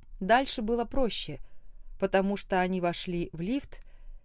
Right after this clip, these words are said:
и Саша прислонился к стене, откидывая грязные и мокрые волосы с лица. Повязка, которую ему наложила Ирина, была красная, и когда он к ней прикоснулся,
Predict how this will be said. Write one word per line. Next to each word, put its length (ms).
и 100
Саша 340
прислонился 720
к 60
стене, 540
откидывая 760
грязные 680
и 140
мокрые 460
волосы 440
с 120
лица. 460
Повязка, 540
которую 560
ему 260
наложила 720
Ирина, 400
была 260
красная, 640
и 80
когда 360
он 120
к 100
ней 200
прикоснулся, 960